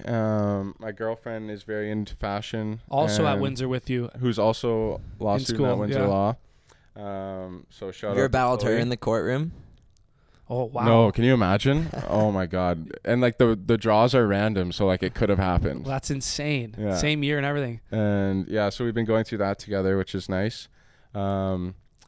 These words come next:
Speaker 1: but, yeah, the club sort of st-, is, it's called the Fashion Law Society. Um, we do stuff on both sides of the border.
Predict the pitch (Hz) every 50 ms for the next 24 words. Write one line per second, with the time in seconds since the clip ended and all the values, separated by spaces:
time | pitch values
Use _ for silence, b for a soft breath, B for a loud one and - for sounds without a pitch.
0 | _ _ _ _ _ _ _ _ _ - _ _ _ _ - 120 120 123 120 110
1 | 95 107 - - - 135 120 120 123 120 120 - 135 123 117 107 - - - 117
2 | - - 113 110 - - - - 117 110 - - 120 110 101 92 107 104 104 101
3 | 98 - - 104 104 107 - - 120 110 101 98 98 - - 104 - - 104 92
4 | 92 92 92 92 92 95 98 _ b b b b b b b 92 90 90 87 87
5 | 87 85 85 85 76 - - - - 104 98 92 92 92 85 - - 104 101 -
6 | - - 98 92 - - 95 92 85 92 92 87 - 98 90 87 82 - 90 82
7 | 71 85 85 85 85 82 87 113 -